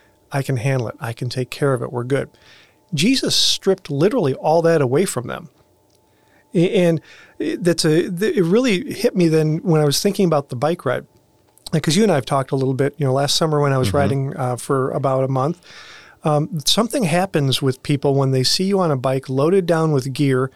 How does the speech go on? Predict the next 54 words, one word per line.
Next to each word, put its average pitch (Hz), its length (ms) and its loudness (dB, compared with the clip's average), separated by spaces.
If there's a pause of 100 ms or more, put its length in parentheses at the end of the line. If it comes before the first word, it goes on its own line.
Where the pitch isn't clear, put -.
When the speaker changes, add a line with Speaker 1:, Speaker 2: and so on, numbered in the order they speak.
(280)
Speaker 1:
especially 143 360 -2
if 135 80 -4
it's 131 200 -2 (160)
rainy 156 480 2
or 123 180 2
towards 131 420 -2
the 131 140 0
end 127 120 0
of 120 80 0
the 123 80 0
day, 160 380 2 (420)
they'll 147 300 0
just 180 200 -2
pull 185 240 2
over 160 360 2 (340)
on 143 220 0
the 135 60 0
side 151 220 2
of 135 80 2
the 135 80 2
road 156 220 2
and 147 60 2
like, 127 180 0
"Hey, 165 160 0
do 135 80 0
you 135 40 2
need 180 200 2
anything?" 208 480 2
Or 151 120 2
you 135 160 0
roll 156 220 2
into 143 160 2
town 160 320 -2
and 143 100 2
everyone, 202 360 2
like, 160 160 0
kinda 151 240 -2
jumps 156 460 -2
up 180 120 0
like, 147 160 0 (300)
"How 220 240 0
can 240 160 -4
I 180 80 0
help - 380 -4
you?" - 180 -12 (440)
Speaker 2:
Right. 95 200 -6
Speaker 1:
What, 220 340 0
because 175 380 2
you're, 160 340 0
you're 143 380 2 (160)
giving 196 320 2
this 147 200 2 (220)
presence 170 460 0
of, 135 180 2